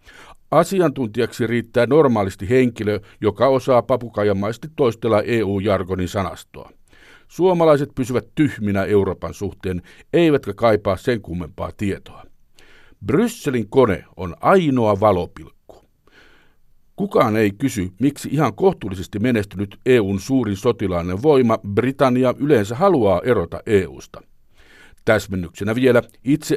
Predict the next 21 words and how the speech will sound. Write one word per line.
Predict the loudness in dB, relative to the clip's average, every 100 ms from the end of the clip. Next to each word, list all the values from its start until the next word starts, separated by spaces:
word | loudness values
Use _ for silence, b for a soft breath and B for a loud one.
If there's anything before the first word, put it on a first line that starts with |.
| -2
äänestin | -2 -4 -4 -4 -2
E | 0 0
U:hun | 0 -2 -2
liittymisen | -2 -4 -10 -8 -4
puolesta | 2 2 0 0
ja | 0
olen | 0 0
kannattanut | 2 2 0 -4 -10 -10
sitä | -10 -12
koko | -6 -6 -6 -10
ajan. | -8 -8 -12 -20 _ _ _ _ _ b b b b b b b -16 -6
Hieman | 0 2 2 2 0 -2
olen | 0 2 2
eri | 0 0 0
mieltä | 0 0
Jussin | -2 -2 -4 -8
kanssa, | -6 -6 -4 -4
mitä | -2 -4
tulee | -2 -2
tuohon | -2 -2 -2
Brexitiin. | 0 2 0 -2 -14 -16 -20 -20 -20